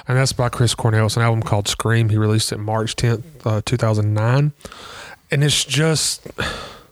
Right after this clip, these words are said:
it's one of those where you just really scratch your head. You know,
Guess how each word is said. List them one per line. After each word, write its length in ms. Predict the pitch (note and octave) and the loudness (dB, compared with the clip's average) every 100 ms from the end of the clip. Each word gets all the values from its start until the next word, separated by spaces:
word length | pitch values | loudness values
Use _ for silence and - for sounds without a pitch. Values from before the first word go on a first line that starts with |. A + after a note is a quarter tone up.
| _ _ _ _ - - - | _ _ _ _ -20 -20 -4
it's 180 | C#3 - | -2 0
one 100 | F3+ | 0
of 80 | F3 | 2
those 140 | D#3 | 2
where 100 | C3 | 2
you 120 | C#3 | 2
just 200 | B2+ C#3 | 0 0
really 220 | C3+ C#3 C3 | 0 2 0
scratch 560 | - - B2+ B2 - | -2 0 2 2 0
your 80 | G#2 | -2
head. 400 | - A2+ G2+ F#2 A#2 | 0 0 0 -2 -2
You 120 | A#2+ | 0
know, 260 | A#2+ A2+ | 2 0